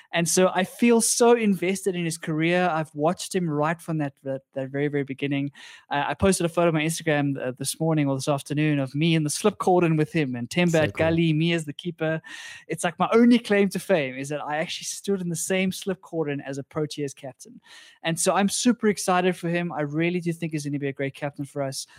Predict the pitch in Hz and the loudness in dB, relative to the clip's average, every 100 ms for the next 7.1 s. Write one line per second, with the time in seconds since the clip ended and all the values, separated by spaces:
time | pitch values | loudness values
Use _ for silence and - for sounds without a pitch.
0 | - - 170 165 165 190 190 190 185 175 | -14 -6 -2 0 2 2 2 0 0 0
1 | 160 151 151 180 196 208 202 143 - 147 | -2 -2 -4 -4 -2 -4 -4 -8 -8 -8
2 | - 185 180 143 151 170 165 151 - 165 | -6 -4 -4 -2 -2 0 0 -4 -2 -4
3 | 160 160 151 139 139 139 151 - 160 170 | -2 -4 -4 -6 -8 -10 -10 -6 -4 -4
4 | 151 175 - 165 147 - 151 170 - 165 | -2 -4 -2 -4 -4 -2 -2 -2 -4 -4
5 | 165 165 156 139 151 147 160 143 - - | -4 -8 -8 -6 -6 -6 -8 -10 -10 -8
6 | 160 156 156 - 143 147 - 123 147 147 | -4 -4 -6 -8 -14 -14 -14 -10 -6 -6